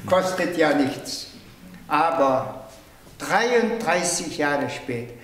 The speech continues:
auch das muss ich hinzufügen, das war im Festsaal des alten Rathauses am Markt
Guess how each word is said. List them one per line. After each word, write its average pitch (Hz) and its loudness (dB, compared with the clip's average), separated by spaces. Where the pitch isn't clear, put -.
auch 156 -2
das 165 -2
muss 190 -4
ich - -6
hinzufügen, 180 -4
das 170 0
war 202 4
im 196 0
Festsaal 214 2
des - 0
alten 185 2
Rathauses 156 0
am 151 4
Markt - 0